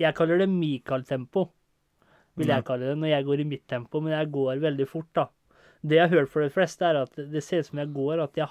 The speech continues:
Speaker 1: har et mål i sikte når jeg går.
Speaker 2: Ja, men du går jævla fort, det har jeg sett, da.
Speaker 1: <laughs> Ja.
Speaker 2: Eh, du går fortere enn meg, for å si det
Speaker 1: Ja.
Speaker 2: sånn. Det er,
Speaker 1: Og da
Speaker 2: det
Speaker 1: blir jeg
Speaker 2: er
Speaker 1: sånn når jeg må stoppe opp bak folk. For jeg, jeg tenker jo sånn automatisk, ikke sant, at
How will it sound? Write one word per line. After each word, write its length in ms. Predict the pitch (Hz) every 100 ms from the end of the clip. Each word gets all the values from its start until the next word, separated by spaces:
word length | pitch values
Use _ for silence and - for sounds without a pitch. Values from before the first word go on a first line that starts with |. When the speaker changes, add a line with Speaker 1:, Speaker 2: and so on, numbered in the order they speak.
| 147
Speaker 1:
har 160 | 135 143
et 80 | 147
mål 480 | 147 131 123 120 135
i 0 |
sikte 480 | - - - 175 180 _
når 160 | 147 131
jeg 100 | 127
går. 80 | 123 120
Speaker 2:
Ja, 60 | 123
men 60 |
du 20 | 135
går 140 | 123 170
jævla 160 | 170 143
fort, 200 | 180 -
det 80 | 180
har 140 | 175 127
jeg 140 | 120 -
sett, 160 | 127
da. 140 | - 170 160
Speaker 1:
<laughs> 140 | - 147
Ja. 140 | 175 170 196
Speaker 2:
Eh, 380 | 156 143 143 143
du 80 | 147 147
går 80 | 143
fortere 320 | 170 139 180
enn 80 | 175
meg, 240 | 175 175
for 140 | - 156
å 60 |
si 60 | 151
det 20 |
Speaker 1:
Ja. 140 | 170 185
Speaker 2:
sånn. 80 | - _ _ - 147
Det 80 |
er, 160 | 151 151
Speaker 1:
Og 80 | 175
da 60 | 202
Speaker 2:
det 60 |
Speaker 1:
blir 140 | 240 226
jeg 20 |
Speaker 2:
er 140 | -
Speaker 1:
sånn 100 | 202
når 160 | 196 208
jeg 140 | 175 160
må 80 |
stoppe 480 | - - 160 - -
opp 140 | 160 151
bak 380 | 151 165 - -
folk. 480 | 208 269 - - - _ _ _ _ _ _ _
For 80 | 190
jeg, 240 | 190 180 175
jeg 200 | 175 165
tenker 260 | 233 185 156
jo 80 |
sånn 160 | 160 165
automatisk, 640 | 143 151 170 135 113 170
ikke 140 | 175 165
sant, 160 | 160
at 120 | 170